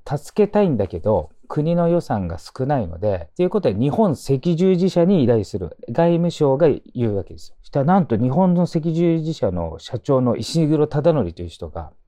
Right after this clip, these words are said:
「分かった」と。「じゃあ孤児を助けましょう」と。で、プラス、この人が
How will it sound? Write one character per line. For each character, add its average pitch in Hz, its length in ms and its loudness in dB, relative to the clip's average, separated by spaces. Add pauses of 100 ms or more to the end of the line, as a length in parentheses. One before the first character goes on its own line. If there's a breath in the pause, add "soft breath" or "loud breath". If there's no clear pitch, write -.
(140)
「分 135 160 2
か 165 80 4
っ - 100 -4
た」 104 100 -2
と。 - 200 -14 (880)
「じ 113 140 -2
ゃ 120 60 2
あ - 20 -10
孤 165 180 0
児 135 120 0
を 90 140 0
助 - 220 -12
け 131 80 -4
ま 113 100 -4
し - 120 -10
ょ 87 40 -10
う」 - 140 -14
と。 - 80 -14 (240)
で、 160 80 -4
プ 202 140 -2
ラ 220 120 2
ス、 220 440 0 (260)
こ 170 160 0
の 190 140 4
人 160 260 2
が 175 400 2